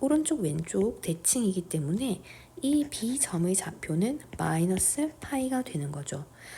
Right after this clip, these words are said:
자, 우리 X축으로는 평행 이동이 되지 않았어요. 그래서, 어, 위아래로만 평행 이동이 됐기 때문에 X좌표는 변하지 않아요. 자, C점의 X좌표는 파이가 되는 거고요.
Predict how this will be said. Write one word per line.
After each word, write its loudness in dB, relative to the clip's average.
자, 2
우리 8
X축으로는 2
평행 6
이동이 2
되지 2
않았어요. 0
그래서, 0
어, 2
위아래로만 4
평행 -2
이동이 2
됐기 -6
때문에 2
X좌표는 0
변하지 -2
않아요. -8
자, -6
C점의 0
X좌표는 -4
파이가 -2
되는 -6
거고요. -2